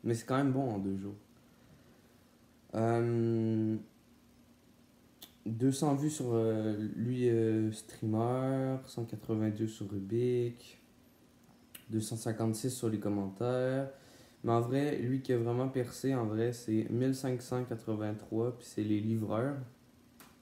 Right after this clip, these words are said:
Euh, puis c'est ça. Puis, euh, ce que je vais faire, je vais laisser mon compte pendant deux jours, trois jours. Là, on est le deux juillet. Et environ le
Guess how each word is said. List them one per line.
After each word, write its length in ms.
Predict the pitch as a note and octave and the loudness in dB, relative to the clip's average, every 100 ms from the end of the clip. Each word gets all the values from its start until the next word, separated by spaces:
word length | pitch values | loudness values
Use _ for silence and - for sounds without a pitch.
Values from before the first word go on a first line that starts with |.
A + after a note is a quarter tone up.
| - - - - - - - - - - - - _ - - | -20 -20 -20 -20 -20 -20 -20 -20 -20 -20 -20 -20 _ -20 -8
Euh, 680 | G#2 G#2 G2+ G2 G2 G2 F#2+ F#2+ - | -4 0 2 2 2 2 0 -2 -8
puis 100 | - | -14
c'est 240 | - G#2+ | -4 -4
ça. 300 | - B2+ F3 - - - - - | 0 0 0 -6 -20 -20 -20 -10
Puis, 280 | - C3 B2 - | 0 2 4 4
euh, 240 | A2 A2 | 4 4
ce 120 | - | 0
que 160 | - E3+ | 0 2
je 140 | D3 | 2
vais 80 | D3 | 0
faire, 320 | C#3+ D3 D#3+ G#2+ | 0 0 0 -2
je 140 | G#2+ A2 | -4 2
vais 140 | A2+ | 2
laisser 580 | B2+ C3 - C3 E3+ D#3+ - - | 2 0 0 0 0 -2 -16 -4
mon 200 | A2+ A2+ | 0 0
compte 640 | A2+ B2 C#3+ F3 E3+ - - - - - | 2 0 2 0 -2 -10 -20 -20 -20 -4
pendant 320 | A#2 A2 A2+ | 0 2 2
deux 220 | A2 A2+ A2 | 4 4 4
jours, 340 | G#2+ A2 A#2+ - - | 2 -2 -2 -8 -16
trois 320 | - A2 A2 | -2 0 2
jours. 280 | G#2+ G#2 C3 - - - - - - - - | 0 -2 2 2 2 -8 -20 -18 -18 -18 -6
Là, 100 | - C3+ | 2 4
on 80 | |
est 80 | B2+ | 4
le 160 | A#2 A2 | 6 4
deux 240 | A2 D3 | 6 4
juillet. 440 | B2+ B2 G#2+ A#2+ - - - - - - - - - - - | 4 0 0 0 -4 -16 -20 -20 -20 -20 -20 -20 -20 -16 0
Et 280 | A#2+ B2+ B2+ | 2 4 2
environ 540 | A#2+ A#2 A#2+ C3 C#3+ C#3+ | 0 2 2 2 2 2
le 260 | B2 B2 | 2 0